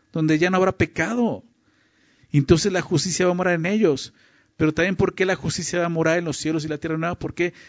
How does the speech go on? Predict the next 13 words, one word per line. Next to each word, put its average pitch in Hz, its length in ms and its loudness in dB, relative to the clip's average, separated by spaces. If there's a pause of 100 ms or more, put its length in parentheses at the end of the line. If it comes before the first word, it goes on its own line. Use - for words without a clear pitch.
Porque - 220 -6
ya 180 40 0
lo 175 80 2
vimos, 180 260 0
porque - 300 -8
Dios 147 260 4
habitará 131 640 -4
ahí. 127 460 -10 (1300)
¿No? 151 240 2 (1500)
Esa 143 100 -8
es 160 60 -4
la 175 80 -2
promesa. 147 680 0